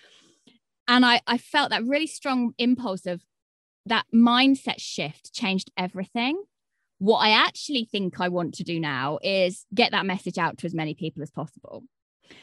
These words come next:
So I kind of went headlong into, "Right, I'm gonna be a motivational speaker and I'm gonna be an author. And I don't know how, what this looks like, but suddenly it's not about me getting out there. It's about helping other people stand out." And along that way of kind of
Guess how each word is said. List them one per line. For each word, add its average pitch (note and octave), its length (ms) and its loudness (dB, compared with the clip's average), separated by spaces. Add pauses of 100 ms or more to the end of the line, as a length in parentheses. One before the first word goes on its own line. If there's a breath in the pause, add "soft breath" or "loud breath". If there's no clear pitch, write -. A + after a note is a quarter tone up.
(120)
So B3+ 120 0
I B3+ 80 6
kind C#4+ 240 2
of E4+ 60 -2
went C#4 180 -2 (280)
headlong C#4+ 480 0
into, A3 640 -4
"Right, F#3 240 -2
I'm A3+ 180 4
gonna G#3 180 -2
be F#3+ 160 -4
a F3+ 40 -2
motivational E3+ 640 -6
speaker E4+ 420 2
and C4+ 320 4
I'm F3+ 80 -2
gonna F#3 160 -6
be D#3+ 140 -4
an C4 120 -6
author. D4 360 4
And A#3+ 260 2
I A#3+ 80 0
don't D#4+ 200 -2
know D#4 80 -8
how, C4+ 140 -2
what D4 340 -2
this D4 180 -6
looks - 260 -4
like, B3 540 0 (360 loud breath)
but B3+ 120 0
suddenly C#4 440 2
it's A#3+ 100 -6
not A#3 180 2
about G#3 360 0 (260)
me G#3 440 2
getting G3 260 -2
out F3 220 -4
there. E3 160 -2
It's F#3 100 -10
about F3 160 -2
helping F3+ 340 -4
other E3+ 180 -4
people - 360 -8
stand D#3 340 -4
out." E2+ 260 -8 (1200 soft breath)
And G3+ 140 2
along C#4 360 4
that D4+ 180 0
way F#3 340 2
of F3+ 160 -8
kind G3+ 180 -4
of G3+ 100 -4